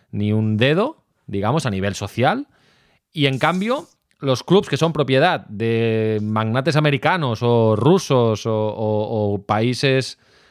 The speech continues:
o clubs de estado como el City, eh, ahí sí que ha habido movilización. Esto,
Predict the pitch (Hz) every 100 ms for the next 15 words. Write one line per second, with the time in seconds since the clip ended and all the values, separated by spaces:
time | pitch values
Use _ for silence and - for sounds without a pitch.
0 | - 104 131 120 127 - 185 175 113 104
1 | 101 - 160 185 269 - _ - 123 127
2 | 185 - 196 175 151 147 135 127 120 107
3 | 87 80 92 _ _ 120 170